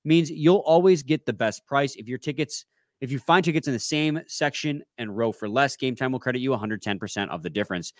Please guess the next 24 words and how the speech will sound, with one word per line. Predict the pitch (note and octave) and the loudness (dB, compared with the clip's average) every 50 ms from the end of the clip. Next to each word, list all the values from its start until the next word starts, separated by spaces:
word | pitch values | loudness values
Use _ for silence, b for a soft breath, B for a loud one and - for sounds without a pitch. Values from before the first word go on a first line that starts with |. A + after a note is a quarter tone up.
| b b b | b b b
So | - | -2
take | G2 D#3 F3+ | 0 0 2
the | F3+ | 4
guesswork | E3 F3 E3+ - E3+ F3 E3 - _ | 4 4 4 4 2 0 0 0 _
out | D3+ E3 E3 | 4 4 4
of | C#3+ | 4
buying | A#2 C#3+ C#3 C#3 - | 4 4 4 4 2
tickets | - C3 B2+ B2+ - - | 0 -2 -4 -4 -2 -2
with | A2 A2 - | -2 -2 0
Game | - A2+ G#2+ G#2 G2 | 0 0 0 0 0
Time. | - A2 G#2 F#2+ | -2 -2 -2 0
Download | A#2 A#2 B2 B2 | 0 -2 -2 -2
the | G#2+ G2+ | -4 -2
Game | A#2+ B2 A2 | -2 -2 -2
Time | - A#2+ A#2+ | 0 -2 0
app, | A#2+ B2 - - | 0 -2 -2 -2
create | - D3 D#3 | -4 -4 -4
an | D3 | -2
account, | B2+ - C3 C3+ - - | -2 -2 -2 -2 -2 -2
and | C#3 C3 | -2 0
use | C3 C3+ - | 0 -2 -2
code | - C3+ C3+ C3+ A#2 | 0 0 0 0 2
Locked | G2 F#2+ F#2 F#2 F2 - - - | 2 2 2 0 -2 -4 -8 -6
On | G#2 A2 A2+ A2+ | -2 -2 -2 -2